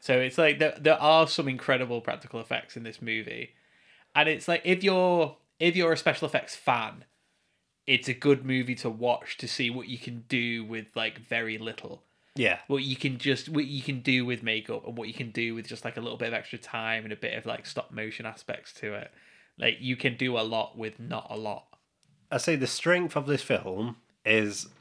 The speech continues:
Speaker 2: the people, the characters feel like people, where in later editions, everyone gets turned into a caricature almost, and it's, it doesn't feel as authentic as the first one.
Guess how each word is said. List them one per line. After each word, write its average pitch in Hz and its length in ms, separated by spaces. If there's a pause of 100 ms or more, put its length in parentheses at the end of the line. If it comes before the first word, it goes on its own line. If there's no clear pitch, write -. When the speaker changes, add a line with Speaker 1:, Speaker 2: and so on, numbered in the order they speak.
(120)
Speaker 2:
the 120 100
people, 127 640
the 117 80
characters 110 580
feel 113 540
like 104 400
people, 117 460
where 101 320
in 95 160
later 113 280
editions, 104 640 (520)
everyone 104 420
gets - 220
turned 101 300
into 92 220
a 90 40
caricature - 540
almost, 90 600
and 92 140
it's, - 340 (1080)
it 127 80
doesn't 120 300
feel 113 280
as 95 160
authentic 110 640
as 117 80
the 135 80
first 139 420
one. 165 220